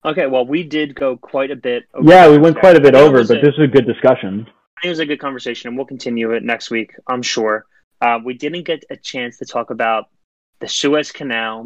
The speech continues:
Speaker 1: being
Speaker 2: Yep.
Speaker 1: clogged up and all these companies being disrupted for, uh, global trade, having to take the long way around the Horn of Africa.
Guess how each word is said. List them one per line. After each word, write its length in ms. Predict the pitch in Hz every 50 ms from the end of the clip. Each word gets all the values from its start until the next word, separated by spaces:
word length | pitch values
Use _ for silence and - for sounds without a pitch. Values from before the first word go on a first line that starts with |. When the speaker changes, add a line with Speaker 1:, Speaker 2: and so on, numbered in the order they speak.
| 117
Speaker 1:
being 220 | - 123 113 110 110
Speaker 2:
Yep. 140 | 113 110 113
Speaker 1:
clogged 260 | 110 113 127 127 120
up 300 | 127 117 117 117 - -
and 160 | 117 113 113 -
all 160 | - 120 123
these 200 | 117 131 123 -
companies 580 | - - 117 107 120 113 110 113 113 113 - -
being 260 | - 123 117 117 113
disrupted 640 | 120 113 - - 127 113 - - 123 117 117 117 -
for, 200 | - 123 117 110
uh, 100 | 110 107
global 260 | 98 120 117 107 127
trade, 360 | 123 - - 120 117 117 117
having 180 | 113 113 117 117
to 60 | 113
take 180 | _ - 123 -
the 80 | -
long 220 | - 113 113 117 123
way 140 | 120 117 113
around 240 | 113 113 117 113
the 60 | 113 107
Horn 180 | - 113 117
of 80 | 117 107
Africa. 420 | 113 107 104 _ 107 - 110 107